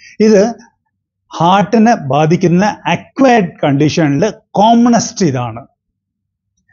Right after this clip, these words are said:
ഹാർട്ടിന് ഹാർട്ട് അറ്റാക്ക്, ഈ അന്യൂറിസം എന്ന് പറയും, ഈ ബലൂൺ പോലെ യുതി-, ആ, വീർപ്പിച്ച് വരുന്നത്. അത് കൂടാതെ തന്നെ മസിൽസിനും ഒക്കെ ബാധിക്കാനുള്ള സാധ്യതയുണ്ട്. ഇപ്പോ ഈ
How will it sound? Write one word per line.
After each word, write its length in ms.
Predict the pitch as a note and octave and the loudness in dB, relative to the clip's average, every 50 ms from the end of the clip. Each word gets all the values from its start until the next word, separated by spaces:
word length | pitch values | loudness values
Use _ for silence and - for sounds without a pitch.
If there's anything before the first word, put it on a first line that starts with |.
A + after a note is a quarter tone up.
| _ _ _ - - | _ _ _ -4 0
ഹാർട്ടിന് 600 | F3 F#3 F#3 D#3 A3 G#3 G#3+ A#3+ G3 D#3+ - D#3 - | 0 0 2 2 2 2 2 2 0 -4 -8 -10 -4
ഹാർട്ട് 260 | F3 E3+ F3+ D#3+ - | -2 -2 0 0 0
അറ്റാക്ക്, 360 | G3+ F#3+ G3 G3 G3 F#3+ - F3 | -2 0 0 -2 -2 -2 -2 0
ഈ 160 | E3 F3 F#3 | 2 2 2
അന്യൂറിസം 640 | G3 D#3+ D3+ D3+ E3+ F#3 G3 G3 G3+ G3 G3 G3+ F#3 | 2 2 0 2 2 2 2 2 2 2 0 0 -2
എന്ന് 120 | F3 D#3 | 0 -2
പറയും, 180 | B2+ A2+ B2 B2+ | -2 -4 -6 -6
ഈ 220 | C#3 D3+ E3+ E3 | -4 -4 -4 -6
ബലൂൺ 400 | E3 D3+ D#3 D#3 D#3 E3+ F3 E3 | -4 -2 -2 0 0 0 0 0
പോലെ 280 | C#3+ D3+ D#3 D#3+ D#3+ D#3 D3+ | 0 2 2 2 0 -2 -6
യുതി-, 380 | C#3 C#3 C3+ B2+ C3 D3+ F3 - _ _ _ _ _ _ - D3 | -8 -8 -6 -4 -6 -6 -8 -8 _ _ _ _ _ _ -4 -2
ആ, 400 | C#3+ C#3+ C#3 C3+ C3+ C3+ C3+ C3+ | 0 2 2 2 2 2 0 0
വീർപ്പിച്ച് 460 | C#3 C#3+ D3+ D#3+ D3 D#3 F3 - - | 0 2 0 0 0 0 -2 0 0
വരുന്നത്. 400 | D3 C3+ A#2+ A#2 A#2+ A2 A2 A#2 _ _ _ _ _ _ _ _ _ _ - - | 0 -2 -2 -4 -8 -10 -12 -14 _ _ _ _ _ _ _ _ _ _ -8 -2
അത് 200 | - F#3+ A#3 B3 | 0 2 2 2
കൂടാതെ 500 | B3 G#3 F3+ E3 D#3+ D#3+ D#3+ D#3 D#3 D#3 | 2 2 2 2 2 2 0 0 0 0
തന്നെ 120 | D3+ D#3 D#3 | 0 0 0
മസിൽസിനും 800 | D3 D3 C#3 C#3 C3+ - G3 F3+ C#3 D#3+ E3+ F3 D#3+ F3 G3+ E3+ - D#3 | 0 0 -2 -2 0 0 0 0 0 0 0 0 0 -2 -4 -6 -6 -6
ഒക്കെ 200 | C#3+ D3 - F3+ | -6 -2 -2 -2
ബാധിക്കാനുള്ള 720 | F3+ C3+ B2+ C3+ C3+ C3 C3+ D3 C#3+ C3+ B2+ A#2 C3 F3+ | -2 0 -2 -2 -2 -2 -2 -2 -2 -2 -2 -4 -4 -4
സാധ്യതയുണ്ട്. 640 | F#3 - A3+ A3 F3 C#3+ B2+ A#2+ A#2 A2 G#2+ A2 A2+ - _ _ _ _ _ _ _ _ _ _ _ _ _ _ _ _ _ _ - - | -2 0 0 0 2 0 -2 -4 -6 -10 -10 -14 -16 -18 _ _ _ _ _ _ _ _ _ _ _ _ _ _ _ _ _ _ -2 -2
ഇപ്പോ 500 | G#3 - F#3+ D3+ D3 F#3 A3 - - _ _ _ _ _ _ - | -2 0 2 0 0 0 -2 -4 -14 _ _ _ _ _ _ -2
ഈ 400 | F#3+ G3+ G#3+ A3 A3 A3+ A#3 - | 0 2 2 0 0 -4 -8 -14